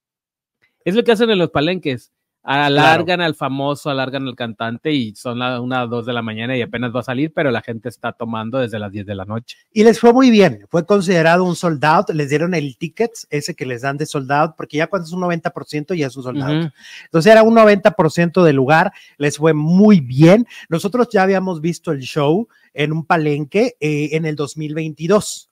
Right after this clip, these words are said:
Speaker 2: en el inicio, inicio de la gira, fueron como, era como el tercer concierto que daban. Y nos había gustado, pero no nos había gustado tanto como nos gustó ahora, la verdad.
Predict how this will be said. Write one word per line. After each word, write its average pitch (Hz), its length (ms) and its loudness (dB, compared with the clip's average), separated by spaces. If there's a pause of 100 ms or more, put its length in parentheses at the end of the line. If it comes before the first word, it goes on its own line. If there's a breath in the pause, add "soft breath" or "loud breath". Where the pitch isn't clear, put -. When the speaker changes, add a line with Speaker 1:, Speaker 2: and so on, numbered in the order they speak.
Speaker 2:
en 190 240 -2
el 196 180 0
inicio, 208 540 -2
inicio 196 380 0
de 180 80 2
la 143 120 0
gira, 143 280 -2
fueron 175 340 -2
como, 156 240 -2
era 170 160 -2
como 180 180 -4
el 135 120 -8
tercer 147 360 -4
concierto 151 480 -6
que 135 120 -8
daban. 120 300 -6 (600 loud breath)
Y 226 540 2
nos 202 320 2
había 233 220 2
gustado, 240 640 2 (100)
pero 196 240 2
no 208 140 -4
nos 226 180 -8
había 180 180 -4
gustado 185 400 -8
tanto 214 420 -4
como 151 280 -6
nos 143 220 -12
gustó 135 380 -8
ahora, 98 320 -8
la 90 100 -12
verdad. 95 400 -14